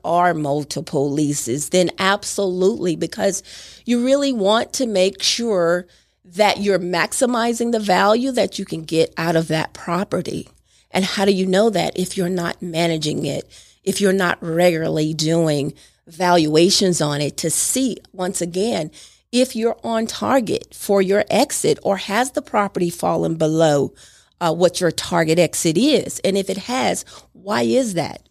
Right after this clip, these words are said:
Is it because of management? Is it because something is going on in the market?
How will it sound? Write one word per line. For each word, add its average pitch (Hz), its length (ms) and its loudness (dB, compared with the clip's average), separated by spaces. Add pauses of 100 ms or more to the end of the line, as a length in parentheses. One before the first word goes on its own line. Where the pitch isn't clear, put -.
(100)
Is 214 260 4
it 269 100 -2
because 269 420 -2
of 254 140 0
management? 247 640 0 (440)
Is 208 240 6
it 254 160 -2
because 240 340 -2
something 233 340 0
is 220 160 -4
going 220 320 -2
on 220 260 0
in 214 100 0
the 202 60 0
market? 226 580 0